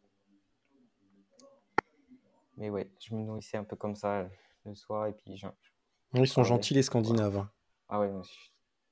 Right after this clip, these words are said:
Speaker 1: Et puis même, euh, à l'arrivée, euh, une, une femme qui m'attendait, euh, j'étais en train de, de, d'enlever mes, mes, euh, mes habits parce, parce que, euh, la fin de la landscape, c'est, c'est quand même,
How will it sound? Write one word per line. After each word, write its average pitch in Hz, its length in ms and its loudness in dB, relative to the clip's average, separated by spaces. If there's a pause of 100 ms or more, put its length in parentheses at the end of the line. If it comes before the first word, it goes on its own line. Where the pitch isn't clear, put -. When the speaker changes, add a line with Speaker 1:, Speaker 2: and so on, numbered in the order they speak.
(140)
Speaker 1:
Et 98 40 -14
puis - 160 -12
même, 104 260 -4
euh, - 220 -10
à 101 120 -6
l'arrivée, 110 560 -2
euh, 95 100 -4 (1120)
une, 110 520 -10 (440)
une 117 160 -10
femme 127 240 -6
qui 123 120 -14
m'attendait, 113 600 -6
euh, 98 160 -10 (680)
j'étais 110 280 -8
en 113 100 0
train 120 160 -2
de, 101 340 -2 (460)
de, 104 400 -6 (300)
d'enlever 117 380 2
mes, 110 440 0 (720)
mes, 110 280 0
euh, 104 240 0
mes 113 220 0
habits 123 300 6
parce, 104 280 -4
parce 101 220 -4
que, - 100 -4
euh, - 340 -2 (460)
la 107 100 -8
fin 110 140 -8
de 110 60 -6
la 104 80 -4
landscape, 104 360 -10
c'est, - 360 -12
c'est - 120 -20
quand 110 120 -10
même, 107 320 -10